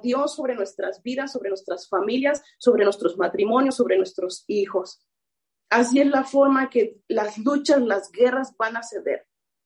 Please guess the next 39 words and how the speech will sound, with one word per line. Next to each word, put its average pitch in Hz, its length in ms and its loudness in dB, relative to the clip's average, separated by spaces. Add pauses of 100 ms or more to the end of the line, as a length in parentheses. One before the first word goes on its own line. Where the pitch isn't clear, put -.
(480)
No 240 200 4
porque 269 280 4
tienes 277 380 2
la 254 120 2
razón 226 520 -2
y 214 140 -2
ganaste 226 520 0
los 240 180 0
argumentos, 202 880 -4 (260)
sino 214 360 0
porque 214 540 0 (320)
haces 247 460 0
un 247 240 8
alto, 262 360 2
haces 262 220 -4
una 254 260 -2
pausa 240 340 -4
y, - 100 -10
y 208 160 -14
te 202 140 6
vuelves 269 540 4
a 240 120 2
Dios 226 400 2
y 247 180 10
huyes 339 520 6
al 262 80 0
lugar 233 260 6
de 269 60 4
su - 140 -12
presencia - 640 -4 (280)
para 226 240 4
que 415 120 4
Él 247 180 0
te 302 100 0
esconda 320 840 0 (160)
y 226 120 -14
desde 226 320 -2
ese 285 240 -6
lugar 247 500 -2